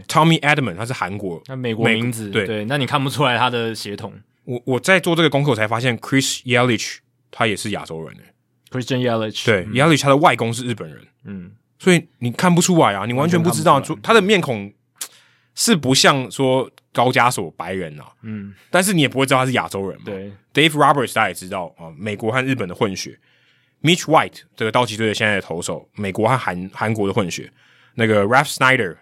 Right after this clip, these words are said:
Speaker 1: 他一看就是亚洲人嘛，但他是美国人，他是被领养的。Travis d'Arnaud，他是菲律宾人欸，你知道吗？
Speaker 2: 这我真的不知道，
Speaker 1: 我完全不知道，
Speaker 2: 完全不知道。
Speaker 1: 我是看了这个才知道。
Speaker 2: 对，完全不知道。
Speaker 1: 他的哥哥 Chas d'Arnaud 也是菲律宾人。
Speaker 2: 嗯。
Speaker 1: Tommy Pham，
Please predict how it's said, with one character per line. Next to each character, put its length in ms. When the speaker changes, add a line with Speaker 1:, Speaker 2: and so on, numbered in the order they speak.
Speaker 1:
他 280
一 60
看 160
就 80
是 140
亚 180
洲 160
人 140
嘛， 160
但 120
他 120
是 160
美 180
国 180
人， 60
他 60
是 80
被 120
领 220
养 240
的。 60
Travis 420
d'Arnaud， 480
他 160
是 120
菲 200
律 120
宾 160
人 100
欸， 260
你 60
知 140
道 140
吗？ 80
Speaker 2:
这 100
我 140
真 100
的 60
不 100
知 140
道， 200
Speaker 1:
我 120
完 60
全 0
不 20
知 60
道， 20
Speaker 2:
完 100
全 160
不 60
知 80
道。 80
Speaker 1:
我 60
是 60
看 140
了 80
这 80
个 60
才 140
知 160
道。 140
Speaker 2:
对， 40
完 100
全 120
不 80
知 20
道。 0
Speaker 1:
他 60
的 0
哥 120
哥 200
Chas 260
d'Arnaud 480
也 160
是 140
菲 180
律 80
宾 160
人。 140
Speaker 2:
嗯。 260
Speaker 1:
Tommy 340
Pham， 300